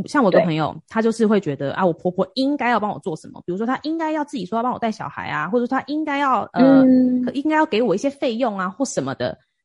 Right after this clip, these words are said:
Speaker 1: 就是她会有这种想法，
Speaker 2: 嗯，嗯，嗯。
Speaker 1: 她就觉得心里很不平衡。对，这种也不行啦。
Speaker 2: 嗯。
Speaker 1: 但重点就是，
Speaker 2: 不行，不行。
Speaker 1: 其实跟婆婆相处，就是麻烦相敬如宾就好，就是宾客的宾、寒冰的冰都适用。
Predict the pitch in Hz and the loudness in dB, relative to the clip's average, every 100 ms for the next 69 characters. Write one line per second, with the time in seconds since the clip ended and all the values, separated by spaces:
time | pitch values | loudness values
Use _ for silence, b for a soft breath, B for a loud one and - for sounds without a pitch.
0 | - 349 311 294 311 160 226 214 202 190 | -2 0 2 4 4 4 4 2 2 0
1 | 190 - 208 233 175 156 139 139 - 233 | 0 0 4 2 2 -2 -4 -6 -4 0
2 | 202 160 147 190 180 - - - - - | 0 -2 -4 -4 -6 -8 -8 -8 -16 -4
3 | - 202 320 202 143 269 208 - - - | -2 2 0 2 0 2 0 0 -6 -10
4 | 104 - b b - 269 269 170 151 196 | -10 -12 b b -2 0 2 0 -2 -2
5 | 190 160 254 196 226 214 - 170 170 196 | -2 -4 -4 -6 -6 -6 -4 -4 0 -2
6 | 214 170 170 170 165 175 - - 160 - | -2 -6 -8 -10 -10 -10 -12 -12 -10 -10
7 | 165 175 180 165 190 196 196 160 143 156 | -6 -6 -6 -6 -6 -6 -4 -4 -6 -6
8 | 156 160 147 - - - - 196 - 277 | -8 -8 -10 -12 -16 -14 -12 -10 -2 -2
9 | 285 285 185 208 208 233 _ - 208 233 | 2 0 2 0 -2 -6 _ 0 0 4
10 | 269 220 208 214 240 254 277 - 294 226 | 2 4 2 0 4 4 4 2 2 6
11 | 240 | 4